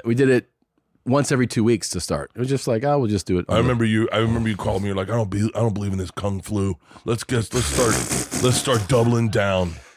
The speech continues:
Speaker 1: Yeah.
Speaker 2: These fucking liberal mask wearing hippies.
Speaker 1: <laughs> Yeah,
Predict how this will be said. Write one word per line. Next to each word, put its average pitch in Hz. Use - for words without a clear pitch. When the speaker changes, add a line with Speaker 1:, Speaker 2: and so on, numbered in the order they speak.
Speaker 1:
Yeah. 117
Speaker 2:
These 123
fucking 123
liberal 117
mask 113
wearing 107
hippies. 104
Speaker 1:
<laughs> 117
Yeah, 107